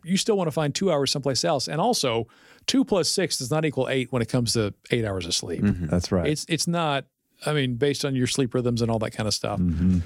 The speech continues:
Speaker 1: So it is a constant struggle. Um, fortunately or unfortunately, I, I can function off of not a lot of sleep.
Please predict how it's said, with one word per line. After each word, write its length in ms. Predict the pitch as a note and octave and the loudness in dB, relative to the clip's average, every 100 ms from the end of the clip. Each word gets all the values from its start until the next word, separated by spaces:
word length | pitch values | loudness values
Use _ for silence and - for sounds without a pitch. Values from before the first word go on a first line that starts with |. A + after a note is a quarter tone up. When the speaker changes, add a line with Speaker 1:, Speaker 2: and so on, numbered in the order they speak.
| - | -2
Speaker 1:
So 640 | - E3+ D3 C#3 C#3 C3+ - - | -2 0 2 2 2 0 -6 -4
it 140 | F3+ | 0
is 100 | F3 | 0
a 60 | C#3+ | 0
constant 540 | - C#3+ C3 - B2+ | -2 -4 -4 -4 -4
struggle. 520 | - C#3 B2+ C#3 C3+ - | 0 0 2 0 -2 -2
Um, 420 | C#3 A#2+ A2+ A2 G2 _ _ | 0 0 0 -2 -6 _ _
fortunately 800 | - - - C#3 C#3 - D3+ D3 C#3+ | -18 -16 -4 0 0 0 0 0 2
or 160 | B2+ | 0
unfortunately, 680 | B2 - C#3 - D3 D3 C#3+ - | 0 0 0 0 0 0 0 -6
I, 160 | A#2 A2 | -10 -6
I 120 | A#2+ A#2 | -6 -4
can 380 | B2 A2+ G#2 - _ _ - | -2 -4 -6 -8 _ _ -10
function 520 | - C3 - E3+ E3+ - _ _ - - - - | -6 -6 -4 0 0 -2 _ _ -20 -20 -20 -6
off 180 | C3 - | -4 -4
of 100 | C3+ | -4
not 140 | C#3 | -2
a 40 | D3 | 0
lot 120 | D3 | 0
of 60 | C3 | -2
sleep. 360 | E3+ E3+ D#3+ | 0 -2 -2